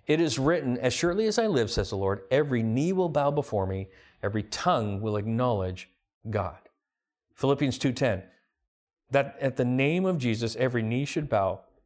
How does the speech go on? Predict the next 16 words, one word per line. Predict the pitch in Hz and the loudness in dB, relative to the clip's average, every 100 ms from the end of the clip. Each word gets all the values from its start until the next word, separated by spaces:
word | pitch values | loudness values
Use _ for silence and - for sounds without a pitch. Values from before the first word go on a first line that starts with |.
| _ _ _ _ _ | _ _ _ _ _
in | 110 | -10
heaven | 101 131 147 175 175 | -4 0 2 0 -2
and | 170 180 | -2 0
on | 165 | 0
earth | 95 98 - _ _ _ _ _ _ _ _ _ _ _ | -2 -4 -12 _ _ _ _ _ _ _ _ _ _ _
and | 110 110 | -6 -2
under | 117 113 95 | 0 0 -2
the | 90 | -6
earth." | 87 82 _ _ _ _ _ _ _ _ _ _ _ _ _ _ _ - | -12 -18 _ _ _ _ _ _ _ _ _ _ _ _ _ _ _ -8
And | 117 | -2
this | 147 | 0
is | 170 | 0
that | 143 139 | 0 0
language | 113 110 113 110 98 85 - | -2 -2 -2 -2 -6 -10 -12
of | 101 104 | -14 -8
Jesus' | 110 120 110 104 - 104 92 | -4 -2 -2 -6 -8 -10 -12